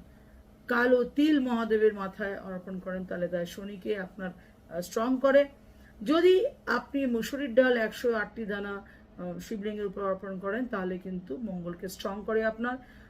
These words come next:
এবং আরও একটা জিনিস হচ্ছে যে আপনি যদি মহাদেবকে মধু অর্পণ করেন, এতে কিন্তু আপনাদের রিলেশন কিন্তু ভালো হবে এবং আপনাদের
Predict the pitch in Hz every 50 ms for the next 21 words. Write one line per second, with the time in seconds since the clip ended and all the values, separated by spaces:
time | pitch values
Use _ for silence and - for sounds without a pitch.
0 | - - - - 190 208 208 220 226 247 247 240 233 240 262 285 302 302 294 294
1 | 294 - - - 320 294 220 254 269 269 269 226 180 - - 214 214 - - 262
2 | 220 185 180 175 180 220 226 220 - - - - - - - 233 240 - - 269
3 | 294 294 294 302 302 262 226 202 196 202 214 220 233 277 285 220 - - 254 220
4 | 196 180 175 180 202 220 277 339 370 339 311 277 - 254 233 208 180 175 160 156
5 | 147 147 - - - - - - - 208 220 220 254 233 - 233 220 208 180 -
6 | 254 277 285 - - - - - - 208 214 214 - 220 226 220 202 220 196 175
7 | 185 196 190 202 196 190 - 226 220 - - 208 196 185 240 269 262 - - -
8 | - - 190 185 185 180 185 185 185 190 190 190 233 254 226 214 214 208 196 190
9 | 185 - - - 214 226 233 226 233 269 277